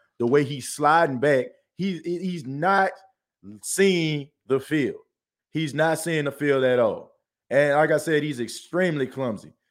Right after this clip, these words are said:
Like, when he's the guy that's supposed to be, you know what I'm saying, the, the lead block, you know what I'm saying, for, uh, you know, for a stretch play, you know, with, with, uh,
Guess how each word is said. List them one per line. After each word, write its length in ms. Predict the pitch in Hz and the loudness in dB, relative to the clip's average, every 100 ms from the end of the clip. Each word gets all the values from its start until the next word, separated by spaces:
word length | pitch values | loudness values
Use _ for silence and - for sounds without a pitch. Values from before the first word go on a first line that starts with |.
| _ | _
Like, 200 | 127 143 | 4 4
when 140 | 131 151 | 4 -2
he's 200 | 196 196 | -2 -4
the 100 | - | -2
guy 260 | 165 160 | 2 4
that's 140 | 156 156 | 2 0
supposed 260 | 156 156 | -2 -2
to 60 | 147 | -2
be, 160 | 139 151 | -4 -2
you 80 | |
know 100 | 139 | 0
what 100 | 147 | -2
I'm 40 | 143 | 0
saying, 240 | 147 139 | -2 -2
the, 180 | 120 104 - _ _ _ - | -2 -4 -8 _ _ _ -8
the 160 | 110 | -2
lead 380 | 117 143 180 165 | 0 0 0 -2
block, 300 | 127 160 92 - - | 4 4 4 0 -12
you 60 | 135 | -4
know 60 | 147 | -2
what 100 | 147 | 0
I'm 20 | |
saying, 180 | 160 147 | 0 0
for, 300 | 139 127 101 - _ _ | 2 2 0 -6 _ _
uh, 40 | 120 | -6
you 140 | 135 | -2
know, 140 | 139 | -2
for 220 | 135 139 120 | 0 0 0
a 40 | |
stretch 360 | - 180 165 - | 2 4 4 2
play, 260 | 143 92 - _ _ _ _ _ _ | -4 -4 -10 _ _ _ _ _ _
you 120 | 117 | 2
know, 120 | 139 | 4
with, 260 | 131 127 120 | 4 2 2
with, 200 | 117 117 | 2 2
uh, 320 | 110 107 101 | 2 2 0